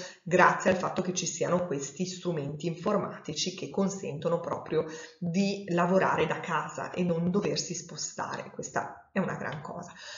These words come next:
Quindi abbiamo visto tre strategie di sopravvivenza, a partire dalla raccolta caccia,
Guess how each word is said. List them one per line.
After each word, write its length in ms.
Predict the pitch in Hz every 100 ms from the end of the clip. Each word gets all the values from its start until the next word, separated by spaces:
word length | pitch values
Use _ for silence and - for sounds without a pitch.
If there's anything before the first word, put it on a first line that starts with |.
| -
Quindi 220 | - 196
abbiamo 260 | 175 190 226
visto 640 | 262 262 - - 294 - - - _ _ _ _ - 196 -
tre 520 | 202 247 220 - -
strategie 600 | - 160 170 175 165 175
di 80 | 180
sopravvivenza, 800 | - - 156 185 214 277 240 180
a 60 |
partire 380 | - 156 - 165
dalla 220 | 156 139
raccolta 500 | 156 - - 175 -
caccia, 560 | 247 - - - 160 -